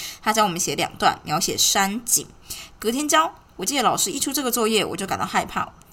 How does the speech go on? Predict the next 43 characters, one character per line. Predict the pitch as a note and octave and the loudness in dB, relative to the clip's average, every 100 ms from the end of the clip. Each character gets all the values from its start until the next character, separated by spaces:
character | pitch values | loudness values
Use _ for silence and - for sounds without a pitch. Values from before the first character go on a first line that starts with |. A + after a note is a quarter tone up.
| - | -4
就 | - | -2
是 | |
我 | D4+ | 0
要 | A#3+ | 2
写 | - G#3+ | 4 6
什 | G3+ | 4
么 | F3 | 2
呢？ | F3+ | -4
我 | A3 | -2
整 | A#3 A#3+ | -2 0
晚 | F#3+ | 0
都 | G3 | -2
在 | |
担 | G3+ G3 | -2 -2
心 | G3 | -2
这 | F#3 | -2
件 | F3 | 2
事， | F3 - | 2 2
却 | G#3+ | 0
迟 | - | 0
迟 | F#3+ F3 | 0 -2
不 | G3+ | -4
肯 | D#3+ | -4
动 | F#3 - - | -4 -8 -12
笔。 | - - - - | -14 -12 -14 -2
最 | C#4+ | 0
后 | C#4 | 2
隔 | A3+ | 2
天 | G#3 A3 | 2 0
吃 | A3 | 0
早 | G3+ | 0
餐 | - F#3+ | 0 2
时， | - G#2+ - | 0 0 -6
我 | E3+ | -4
妈 | F#3 G3+ | 2 2
帮 | G#3 G#3+ | 2 2
我 | F3+ C#3+ - - | 0 -2 -6 -2
写 | - F3+ | 2 2
了 | E3 | 2
那 | F#3 | 0
篇 | G3+ F#3+ | 0 0
作 | B3 F3 | 0 0
文 | - | -2